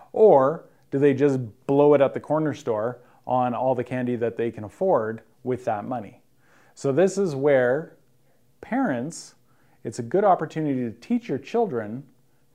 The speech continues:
to budget. So they have this income coming in, but generally,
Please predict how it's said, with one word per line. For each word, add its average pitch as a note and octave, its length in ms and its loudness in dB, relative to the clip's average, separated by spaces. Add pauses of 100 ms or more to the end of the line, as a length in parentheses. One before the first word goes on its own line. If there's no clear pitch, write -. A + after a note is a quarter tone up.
to C3+ 100 -4
budget. A#2+ 500 -2 (600)
So - 180 -8
they G#2 80 -6
have C#3 300 0
this E3+ 160 0
income D#3+ 360 -2
coming C#3 300 -2
in, C#3+ 420 -4 (1160)
but B2+ 360 0
generally, G3+ 680 0